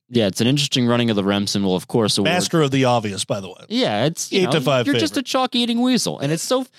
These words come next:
Speaker 1: it's so funny how we easily forget of, like, Antonio Sano, 'cause Gunnevera seems like it was just yesterday. But we're, <laughs> you know, it's, we're trying to remember a lot of, like, I, I couldn't tell you last year's Remsen winner last week, and then all of a sudden I'm like,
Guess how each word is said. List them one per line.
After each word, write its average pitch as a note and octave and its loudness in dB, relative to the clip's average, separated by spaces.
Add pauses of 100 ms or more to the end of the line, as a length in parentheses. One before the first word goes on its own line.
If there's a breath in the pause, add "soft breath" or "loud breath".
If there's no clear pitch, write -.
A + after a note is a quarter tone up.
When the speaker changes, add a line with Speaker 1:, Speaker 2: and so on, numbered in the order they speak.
(160 loud breath)
Speaker 1:
it's F3 -2
so C#4 2
funny B3 2
how D#3 4
we D#3 2
easily F3 2
forget A#2 0
of, F#2+ -4
like, G2+ 0
Antonio B2 0
Sano, A2 0
'cause G#2 -6
Gunnevera D#3+ 2
seems C#3 0
like B2+ 2
it A#2+ 0
was A2 0
just C#3 -2
yesterday. F2+ -6 (420 soft breath)
But C#3+ 0
we're, G3 2
<laughs> - -6
you F#3 2
know, A2 -2
it's, - -4 (240)
we're D3+ 0
trying F#3+ 0
to F#3 2
remember F#3 2
a D3+ 4
lot C#3 4
of, C3+ -6
like, D#3+ 2 (480)
I, - -2 (200)
I A3 -2
couldn't C4 0
tell G#3 0
you D#3 2
last D3+ 0
year's C#3 2
Remsen A#2+ 0
winner F#2+ -2 (300 soft breath)
last A#2 -2
week, B2 2
and G#2+ 0
then A#2+ 2
all A#2+ 4
of A2+ -2
a A2 0
sudden A#2 0
I'm G#2+ 0
like, A2+ -2